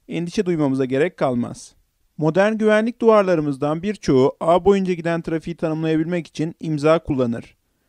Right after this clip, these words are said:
Ve verinin ilerleyişi gibi bunlar sadece bu paketlerin içerisinde ne olduğuna bakarlar. Ve ileri geri giden herhangi bir kötü bilgiyi yakalamak isterler. Ve bu yüzden imza tanımlaması bizim bunu yapmamıza izin verir. Bu oldukça yaygın olan bir şey.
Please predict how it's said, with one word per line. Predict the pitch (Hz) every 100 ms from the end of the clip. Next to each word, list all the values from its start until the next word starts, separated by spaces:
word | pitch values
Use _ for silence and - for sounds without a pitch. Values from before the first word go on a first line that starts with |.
| _ _ 156
Ve | 160
verinin | 185 196 226 208
ilerleyişi | 190 185 185 185 226
gibi | 196 135 151 -
bunlar | 160 165 180
sadece | 175 214 208 156 170
bu | 180
paketlerin | 185 170 180 175 185
içerisinde | 175 156 131 156 156
ne | 170
olduğuna | 160 131 139 151
bakarlar. | 143 139 120 113 110 - _ _ _ _ -
Ve | 170
ileri | 185 170 185 208
geri | 196 185
giden | 156 156 165 -
herhangi | 165 175 196 196 170
bir |
kötü | 165 170 185
bilgiyi | 170 151 151
yakalamak | 151 143 147 151 190 -
isterler. | - - 143 120 117 - - _ _ _ _ _ _
Ve | 147 165
bu | 226
yüzden | 233 175 185 196
imza | - 170 165 190
tanımlaması | 196 190 175 147 131 - 170 -
bizim | - 156 190 180
bunu | 180
yapmamıza | 160 147 151 143 175
izin | 156 156 151
verir. | 127 117 - _ _ _ _ _ _
Bu | 196
oldukça | 226 220 -
yaygın | 214 202 202 208
olan | 165 185 190
bir | 151
şey. | - 123 113